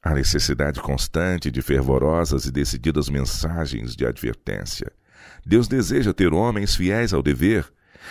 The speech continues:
Na ocasião apropriada, ele envia seus fiéis mensageiros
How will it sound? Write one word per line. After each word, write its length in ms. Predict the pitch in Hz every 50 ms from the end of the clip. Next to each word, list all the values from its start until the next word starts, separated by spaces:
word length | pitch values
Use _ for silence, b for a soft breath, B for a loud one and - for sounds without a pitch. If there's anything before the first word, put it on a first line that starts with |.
| B B
Na 140 | B 71 73
ocasião 400 | 76 - - 82 76 76 85 85
apropriada, 760 | 82 78 - 85 82 - - 80 80 87 95 104 76 82 67
ele 300 | 65 65 62 67 69 71
envia 300 | 73 67 64 78 80 76
seus 260 | - - 69 65 -
fiéis 400 | - - 69 67 67 67 67 60
mensageiros 800 | 64 69 69 67 - 78 69 67 64 76 80 85 87 92 - -